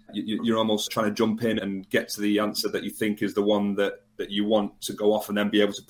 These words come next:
pr-, pr-, present your product or your service. Active listening is a paying close attention to the buyer, asking those clarification questions, providing feedback to prove that you've listened, demonstrate the understanding,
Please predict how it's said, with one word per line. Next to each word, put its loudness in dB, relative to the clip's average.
pr-, -12
pr-, -8
present 2
your 2
product 0
or 0
your 2
service. 2
Active -2
listening 0
is -2
a 0
paying 4
close 4
attention 0
to -6
the 2
buyer, 2
asking 2
those 2
clarification -2
questions, -2
providing 2
feedback 0
to -20
prove 8
that 4
you've -2
listened, 2
demonstrate 2
the -2
understanding, 0